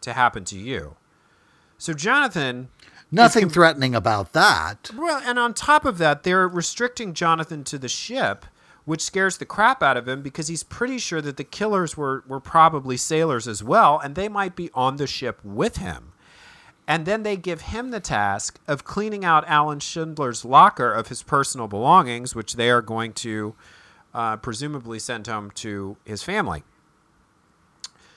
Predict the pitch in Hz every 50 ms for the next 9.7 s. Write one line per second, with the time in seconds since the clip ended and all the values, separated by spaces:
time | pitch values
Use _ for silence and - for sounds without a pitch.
0 | _ _ - - 165 160 160 156 147 - _ 151 143 - 214 220 214 - - 233
1 | 214 190 185 160 - - 180 170 - 175 156 156 147 131 - - 139 135 143 143
2 | - - 143 127 123 123 - 127 113 - - 135 127 120 120 113 110 110 117 110
3 | - - 113 107 107 107 110 104 104 95 92 85 - - 110 101 98 104 107 104
4 | 98 110 101 92 - - - 135 131 127 120 107 - 117 113 101 107 98 98 113
5 | 110 113 104 - - 120 117 107 - - 113 98 101 98 92 - - 110 101 104
6 | 104 107 104 104 95 - - - 107 101 95 92 92 85 - - - _ - -
7 | - - - _ 120 104 92 92 113 110 107 104 101 98 92 - - - - _
8 | - 104 107 104 101 98 95 92 92 104 - - 113 113 113 120 - - 117 117
9 | 120 120 117 110 - 131 117 110 104 101 101 - -